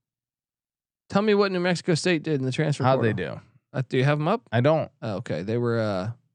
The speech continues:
Speaker 1: they were, like, one of the best schools in
Speaker 2: Well,
Speaker 1: the
Speaker 2: well,
Speaker 1: nation.
Speaker 2: oh, I do. I ca-, I
Speaker 1: Yeah.
Speaker 2: can pull that up.
Speaker 1: Yeah,
Speaker 2: Hold on.
Speaker 1: yeah.
Speaker 2: Let me get that for you.
Speaker 1: Uh,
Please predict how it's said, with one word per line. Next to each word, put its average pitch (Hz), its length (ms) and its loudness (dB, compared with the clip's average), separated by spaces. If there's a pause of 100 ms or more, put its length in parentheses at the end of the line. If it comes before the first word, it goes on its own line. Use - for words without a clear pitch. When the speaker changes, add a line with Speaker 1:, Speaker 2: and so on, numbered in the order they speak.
(160)
Speaker 1:
they 127 100 -2
were, 127 100 0
like, 120 160 -2
one 123 120 -4
of 120 60 -6
the 110 60 -6
best 98 220 -6
schools 98 260 -6
in 123 60 2
Speaker 2:
Well, 135 140 2
Speaker 1:
the 98 60 -4
Speaker 2:
well, 147 100 2
Speaker 1:
nation. 110 100 0
Speaker 2:
oh, 139 100 4
I 113 140 0
do. 127 160 2
I 101 100 -2
ca-, - 160 -8
I - 80 -2
Speaker 1:
Yeah. 82 80 -2
Speaker 2:
can 139 300 0
pull 87 160 -2
that 80 180 -2
up. 107 160 2
Speaker 1:
Yeah, - 60 -10
Speaker 2:
Hold 107 200 -2
on. 69 120 -4
Speaker 1:
yeah. 104 160 -6
Speaker 2:
Let 110 120 -4
me 123 60 0
get 117 140 0
that 71 160 -4
for 62 160 -10
you. 55 60 -10 (360)
Speaker 1:
Uh, 175 720 4